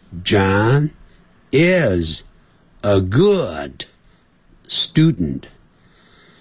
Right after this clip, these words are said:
G O O D，我已经念过，念成good，不要念成good。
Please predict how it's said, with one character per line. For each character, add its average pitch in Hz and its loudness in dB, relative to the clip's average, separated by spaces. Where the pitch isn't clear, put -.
G 160 2
O 147 0
O 135 0
D， 123 0
我 92 0
已 - -2
经 120 2
念 160 2
过， 131 -2
念 131 0
成 113 0
good， 143 0
不 - -2
要 156 4
念 151 2
成 110 0
good。 131 2